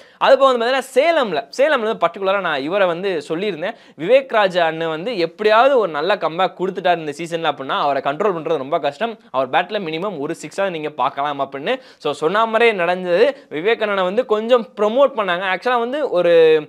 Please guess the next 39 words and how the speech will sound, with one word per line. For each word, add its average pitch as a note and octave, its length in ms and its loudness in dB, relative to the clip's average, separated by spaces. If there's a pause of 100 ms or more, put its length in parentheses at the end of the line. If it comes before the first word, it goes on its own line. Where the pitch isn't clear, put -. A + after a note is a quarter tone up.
(180)
மேட்ச் A3 380 0
நடுவுல, G#3 280 0
ஆ, G3 320 0
போன A3 320 0
மேட்ச் C4 280 0
நடுவுல A3 260 0
தான் A3+ 180 2
வந்து G3 520 0 (140)
நெல்லைக்கு A#3 400 2
எதிரா G3 220 0
தான் F#3+ 140 -4
வந்து F#3 200 -4
ஆடிட்டு F#3 200 0
இருக்க G3 200 -6
போகும்போது E3+ 380 -4
அவர், D3 240 -2
அவங்களோட D3 400 -4
ஒரு C3 200 -4
பேட்டி A3+ 320 -2
ஒண்ணு D3 140 -6
பார்த்தோம். B2+ 320 -6
என்ன F#3 300 -2
அப்படின்னா, D#3+ 420 -4 (180)
என்னை D3+ 180 -2
வந்து G#3+ 200 -2
நீங்க, D#3 320 -6 (320)
ஆ, B2 320 -4 (460)
up F3+ 160 2
to D4+ 160 -2
the F3+ 220 2
order F#3 260 0
promote G3 320 -2
பண்ணுங்க C#3 300 -6
அப்படின்னு C#3+ 460 -6
சொல்லி C#3 120 -14
சொல்லியிருந்தாங்க. D3 480 -8
So, A3+ 420 0 (260)
ஆ, D3 160 -2
நம்ம D3+ 240 -2